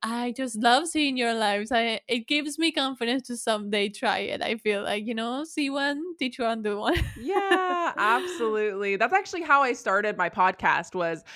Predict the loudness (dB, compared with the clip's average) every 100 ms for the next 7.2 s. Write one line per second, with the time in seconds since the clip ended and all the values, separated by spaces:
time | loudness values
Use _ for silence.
0 | -12 -6 -4 -4 -6 -6 0 2 4 2
1 | 0 -2 -4 -6 -6 -8 -6 -6 -2 0
2 | 2 2 0 2 0 0 2 6 8 6
3 | 4 -2 -10 -20 -16 -6 -4 -2 -2 -2
4 | -4 -4 -4 -6 -4 0 2 2 0 -4
5 | -8 -8 -8 -2 -2 -2 -10 -6 -4 -4
6 | -8 -6 -6 -4 -6 -8 -10 -2 2 2
7 | 2 -2